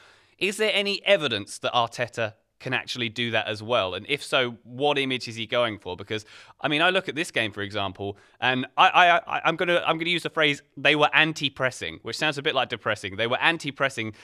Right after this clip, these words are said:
They were dropping so deep all the time in this game that, like, there, there was a sh-, po-, point, um, where Everton were just l-, allowed to take long shots early on with, with, like, no pressure at all. The first goal, there was very little pressure from the, the ball getting switched. Uh, from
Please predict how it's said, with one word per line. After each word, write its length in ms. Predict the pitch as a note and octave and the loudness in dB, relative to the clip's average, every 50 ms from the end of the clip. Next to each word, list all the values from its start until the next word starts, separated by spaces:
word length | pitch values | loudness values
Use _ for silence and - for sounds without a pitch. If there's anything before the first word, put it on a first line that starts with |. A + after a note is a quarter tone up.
| - _ | -10 _
They 120 | - D#3 | -2 0
were 100 | D#3+ E3 | 0 0
dropping 320 | - F#3 E3+ E3 E3+ D#3 D3+ | -2 -2 -2 -2 -2 -4 -4
so 340 | - - - G#3 G#3 G#3+ | -4 0 0 2 2 2
deep 320 | G#3 - F3+ F3 D#3+ E3+ - - | 0 0 0 0 0 -2 -2 0
all 140 | D#3+ E3 | -2 0
the 120 | D#3+ D3+ C#3+ | 0 -2 -6
time 300 | - - D#3 D3 C#3+ B2+ | -2 0 0 2 2 0
in 60 | A2+ | -4
this 140 | G#2 G2+ - | -4 -8 -6
game 280 | _ G#2 G2+ G2+ G2+ | _ -6 -4 -4 -6
that, 100 | G#2 G#2+ | -8 -4
like, 220 | - A2 A2 A2 _ _ - - _ _ _ _ _ - | -2 -2 -2 -2 _ _ -20 -20 _ _ _ _ _ -6
there, 160 | C#3+ F3+ C#3 | -4 -4 -2
there 100 | E3+ F#3+ F#3 | 0 -2 -2
was 100 | F3 E3 | -2 -4
a 60 | E3 | -8
sh-, 80 | - _ _ _ _ | -12 _ _ _ _
po-, 200 | - F3 - - _ | -8 -8 -8 -8 _
point, 280 | - - F3 D#3 C#3 - - | -4 -2 -2 -2 -2 -4 -4
um, 480 | B2+ C#3 C3+ C#3 C#3 C3+ - B2 B2+ - | -2 -2 0 -2 -4 -8 -10 -16 -20 -12
where 140 | C#3 C#3 B2 | -8 -2 -2
Everton 520 | D3 C#3+ D3 - C#3 C#3 C3 C3 B2 A#2 | -2 -2 -2 -8 -8 -8 -8 -10 -14 -14
were 80 | C3+ D3 | -12 -10
just 200 | C#3+ D#3 D3 D3 | -10 -10 -8 -8
l-, 60 | D3+ - - G#2 G#2+ | -10 -10 -10 -8 -4
allowed 360 | C3+ C#3+ C#3+ D3 C#3+ C#3+ - | 2 4 4 4 4 2 -6
to 60 | D3 - _ | -20 -16 _
take 180 | - D3+ - | -4 -4 -4
long 240 | C3+ C#3 D3 D#3+ D#3+ | 0 2 2 2 2
shots 280 | D3+ - A#2+ G2 - - | 0 -2 -4 -4 -2 -2
early 280 | C3 C3 B2 B2 B2+ | 0 0 0 0 0
on 280 | B2+ B2 A#2 A2+ A2 - _ - G2+ _ - _ _ - _ - | 0 0 0 -4 -8 -12 _ -20 -20 _ -20 _ _ -20 _ -8
with, 160 | C3+ B2+ A#2 - | -8 -8 -8 -6
with, 140 | C3+ B2 A2+ | -8 -6 -2
like, 140 | C#3 B2+ C3 | -2 -2 0
no 220 | D3+ E3+ E3+ D#3+ | 2 4 4 2
pressure 360 | - - D3 C3 - - B2 | 4 2 0 0 0 -4 -6
at 140 | A2 G#2+ - | -8 -6 -6
all. 160 | G2+ F2 D#2 | -10 -10 -8
The 100 | C#2+ A2 | -10 -10
first 300 | - - F#3+ E3+ D#3 - | -2 0 0 0 0 0
goal, 200 | - F3+ D#3 B2+ | 0 2 2 2
there 140 | A2 A2 G#2+ | 0 -2 -4
was 120 | G#2+ G#2+ - | -6 -6 -4
very 180 | B2 A#2+ A#2 | -4 -2 -2
little 180 | A#2 A#2 G#2+ G#2+ | -2 -4 -6 -6
pressure 420 | _ - A#2+ A#2 - B2 A2+ G#2+ - - - - - _ | _ -2 -2 -2 0 0 0 0 0 -6 -20 -20 -20 _
from 800 | - - B2+ A#2 A2 A2 G#2+ G#2+ A2 G#2+ G#2+ G#2+ G#2 G#2 F#2 - | -10 -2 0 2 4 4 4 2 0 0 -4 -6 -8 -10 -12 -12
the, 80 | A2 A#2+ | -14 -10
the 140 | A#2+ B2 A#2+ | -8 -4 -2
ball 160 | D3+ D#3 C#3+ | 0 -2 0
getting 240 | C#3 C#3+ B2+ B2 A#2 | 0 0 -2 -2 -6
switched. 420 | - - C#3+ - - - - - | -4 -6 -6 -6 -6 -12 -8 -4
Uh, 180 | G2+ A2 G#2+ G#2+ | -4 -2 -2 -4
from 200 | - A#2 A2 | -6 -8 -12